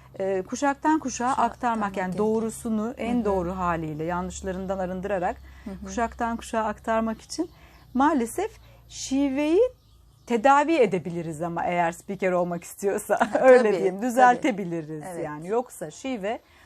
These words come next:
Speaker 1: başımızın tacı. Hakikaten bir dilin
Speaker 2: Hı hı.
Speaker 1: zenginliği. Olmazsa olmazı.
Speaker 2: Olmaz.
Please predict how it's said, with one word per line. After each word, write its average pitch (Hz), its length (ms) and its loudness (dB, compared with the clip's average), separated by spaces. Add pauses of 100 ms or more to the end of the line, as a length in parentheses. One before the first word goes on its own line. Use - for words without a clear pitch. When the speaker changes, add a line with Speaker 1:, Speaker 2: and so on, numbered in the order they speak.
(120)
Speaker 1:
başımızın 226 460 -2
tacı. 202 300 -4
Hakikaten 185 640 -2
bir 165 200 -8
dilin 156 240 -6
Speaker 2:
Hı 147 40 -8
hı. - 40 -8
Speaker 1:
zenginliği. 156 540 -6
Olmazsa 220 480 -2
olmazı. 185 440 -2
Speaker 2:
Olmaz. - 560 -4